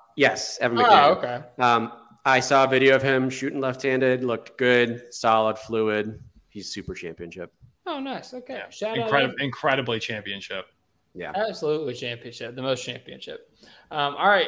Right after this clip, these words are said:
Speaker 2: uh, Cone, this is actually in your wheelhouse. Which team would you like to see Dame on, parentheses, even if it's out of spite?
Speaker 3: <laughs> What team I wanna see Dame on? I do think Miami's fun,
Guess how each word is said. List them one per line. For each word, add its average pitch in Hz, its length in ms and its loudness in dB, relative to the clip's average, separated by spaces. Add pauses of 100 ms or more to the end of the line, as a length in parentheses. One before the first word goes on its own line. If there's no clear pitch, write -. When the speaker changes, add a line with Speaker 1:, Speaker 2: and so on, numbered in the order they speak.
Speaker 2:
uh, 160 260 2
Cone, 185 320 0
this 143 200 -10
is 127 60 -14
actually 135 300 -8
in 139 60 -8
your 147 100 -6
wheelhouse. 160 460 0
Which - 260 -4
team 196 260 -2
would 170 140 -2
you 160 80 -2
like 165 220 4
to 165 60 -6
see 175 200 -6
Dame 165 320 0
on, 160 640 0
parentheses, 165 680 -6
even 185 260 -4
if 185 100 -4
it's 180 140 -8
out 175 140 2
of 165 60 -6
spite? 170 340 -4 (1300)
Speaker 3:
<laughs> - 500 -10 (560)
What 120 120 -16
team 139 120 -4
I 131 40 -2
wanna 120 180 0
see 120 140 -8
Dame 110 180 -4
on? 107 80 -8 (220)
I - 80 -2
do 190 120 6
think 220 160 6
Miami's 165 440 2
fun, 139 440 -4